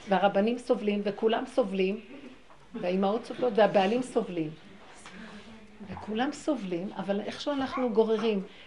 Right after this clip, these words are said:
למה לא נקום ונגיד, "די, לא רוצים ככה יותר להמשיך"?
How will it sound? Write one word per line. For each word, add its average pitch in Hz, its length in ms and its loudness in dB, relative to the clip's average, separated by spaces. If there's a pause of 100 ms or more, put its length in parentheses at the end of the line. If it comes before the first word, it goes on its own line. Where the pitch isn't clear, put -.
למה 233 220 0
לא 262 100 2
נקום 233 360 -2
ונגיד, 202 460 0
"די, 165 200 -2 (800)
לא 220 140 -4
רוצים 277 360 -8
ככה 185 280 -14
יותר 170 280 -10
להמשיך"? 165 560 -14